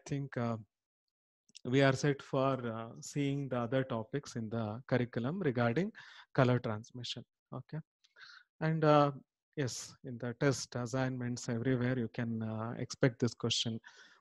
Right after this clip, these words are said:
what are the popular, uh, color transmission standards? Okay, and, uh, briefly elaborate, uh, them. Okay, that can be a question. What must be your answer is, uh,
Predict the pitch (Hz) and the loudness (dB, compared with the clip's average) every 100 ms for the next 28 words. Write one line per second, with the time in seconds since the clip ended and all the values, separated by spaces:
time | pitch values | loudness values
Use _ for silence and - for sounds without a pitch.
0 | - 143 147 131 156 156 131 135 156 143 | 6 8 10 10 10 10 8 10 8 8
1 | 135 127 120 117 117 143 135 151 147 131 | 8 6 4 2 0 0 4 6 4 0
2 | 117 - 117 - 135 170 - 107 104 107 | -2 -4 -6 -4 -6 -6 -6 -6 -6 -8
3 | 107 - - - _ 117 - 196 196 _ | -8 -8 -10 -12 _ -20 -4 -4 -4 _
4 | - - _ 127 127 123 123 117 117 113 | -20 -20 _ -4 -2 0 2 2 0 -2
5 | - 127 135 139 - 135 123 113 113 107 | -4 4 8 8 6 6 6 6 2 0
6 | 113 113 117 - 113 107 107 113 113 113 | -2 -2 -4 -6 -6 -6 -10 -8 -2 -2
7 | 110 - _ - 110 - 120 123 - 123 | -2 -14 _ -16 -16 -12 -6 -6 -4 -6
8 | 110 123 165 135 - 110 113 _ _ - | -4 -6 -4 -6 -6 -12 -14 _ _ -20
9 | - - _ 147 156 - 143 - 156 131 | -20 -20 _ 2 2 4 2 2 2 4
10 | 131 120 117 - 123 185 - - 117 113 | 4 2 0 0 2 2 -2 -4 -4 -4